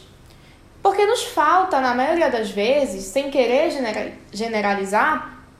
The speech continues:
um conhecimento prévio sobre eles, sobre técnicas de negociação, por exemplo,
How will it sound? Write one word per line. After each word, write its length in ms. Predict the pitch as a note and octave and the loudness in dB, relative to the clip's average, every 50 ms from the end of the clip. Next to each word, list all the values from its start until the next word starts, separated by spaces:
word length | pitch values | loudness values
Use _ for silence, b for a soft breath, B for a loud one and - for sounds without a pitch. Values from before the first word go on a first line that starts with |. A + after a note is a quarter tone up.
| - - - - - - | -20 -20 -20 -18 -10 -6
um 100 | E4 F4 | -2 0
conhecimento 580 | E4+ F#4+ F4 F4 F4 F4 F4 E4 E4+ F4 G#4+ A4 | 2 2 4 4 2 0 0 -2 0 0 -2 -2
prévio 380 | - G#4 F4+ E4+ E4 D#4+ D#4+ | 0 2 2 2 2 2 0
sobre 300 | D#4 E4 D4 C4 E4+ F4 | 0 0 0 0 2 2
eles, 460 | E4+ D4+ C4 A3+ G#3+ G3 G3+ - - B B B B B B | 2 2 2 2 0 -2 -6 -8 -10 B B B B B B
sobre 360 | - - C#4+ C4 D4 C#4+ - | -2 -2 0 0 0 -2 0
técnicas 580 | D4 C#4 C4 C4 C4+ C4+ B3+ B3+ A#3+ A#3 A3+ | 2 2 2 2 2 -2 0 2 2 0 0
de 60 | A3+ A3+ | -2 -4
negociação, 720 | A3+ G#3+ G#3+ G#3+ - G#3+ G#3 G#3 - C4 C4 C#4 C#4 C4+ | -4 -4 -4 -4 -4 -6 -8 -2 0 2 2 2 2 0
por 160 | C4 A#3+ A3 G#3 | 0 0 0 0
exemplo, 580 | G3+ G3+ A#3 B3 B3 B3 B3 B3 A3+ A#3 B | -2 -2 -2 -2 -2 -4 -4 -6 -8 -10 B